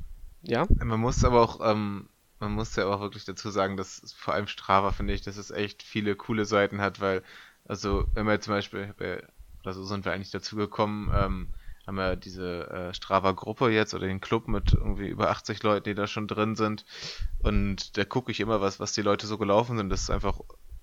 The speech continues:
Speaker 2: ziemlich spannend. A, finde ich, wie andere Leute trainieren, was so deren, ähm, deren Struktur ist, wie die, wie deren Training aufbauen oder was für, nach was für Trainingsplänen die laufen.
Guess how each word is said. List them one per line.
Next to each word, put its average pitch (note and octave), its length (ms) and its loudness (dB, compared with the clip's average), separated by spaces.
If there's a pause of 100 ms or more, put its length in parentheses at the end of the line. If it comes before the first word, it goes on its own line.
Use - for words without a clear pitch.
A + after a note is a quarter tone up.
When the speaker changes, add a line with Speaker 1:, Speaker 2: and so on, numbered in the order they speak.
(120)
Speaker 2:
ziemlich A2 340 -2
spannend. A2 400 2 (100)
A, A2 300 12
finde A2+ 240 -2
ich, G#2+ 220 -8
wie A2 140 2
andere A2 260 -2
Leute G#2 320 0
trainieren, B2+ 520 0
was A#2 140 -6
so A#2 100 -6
deren, G#2 480 -2 (560)
ähm, G2+ 600 2
deren G#2 260 -2
Struktur A#2 600 4
ist, A2+ 160 -2
wie A2 100 -2
die, G#2 140 -6 (280)
wie G2+ 120 -14
deren G#2+ 300 -4
Training A2 280 -2
aufbauen G#2 440 0
oder G2+ 160 -2
was G2+ 140 -8
für, G#2 320 0
nach G#2+ 180 -8
was G#2 140 0
für G#2+ 100 -4
Trainingsplänen A2 1040 2
die A2 120 6
laufen. G#2+ 580 4